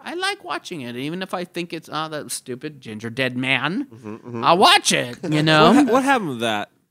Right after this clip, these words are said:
Speaker 3: with you
Speaker 1: So
Speaker 3: and Ginger Dead Man?
Speaker 1: Okay, so I was, um, I wrote it for National Lampoon.
Speaker 3: Yeah.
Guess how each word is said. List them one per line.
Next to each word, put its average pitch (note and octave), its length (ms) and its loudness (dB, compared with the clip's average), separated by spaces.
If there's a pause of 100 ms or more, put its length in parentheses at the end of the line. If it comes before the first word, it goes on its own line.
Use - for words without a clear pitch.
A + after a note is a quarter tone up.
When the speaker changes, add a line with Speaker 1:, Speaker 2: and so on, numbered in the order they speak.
(160)
Speaker 3:
with A#2 160 -10
you A2+ 80 -6
Speaker 1:
So G#3 300 6
Speaker 3:
and - 80 -6
Ginger G2+ 200 -6
Dead F#2 60 -8
Man? F#2+ 320 -10 (380)
Speaker 1:
Okay, F3 180 -6
so F3 380 -2
I F3+ 320 -2
was, G3+ 460 -6
um, C3+ 800 -4 (220)
I D3+ 60 -8
wrote C#3 260 -6
it - 60 -20
for - 120 -12
National D#3 380 -6
Lampoon. C3 520 -12
Speaker 3:
Yeah. G#2 140 -6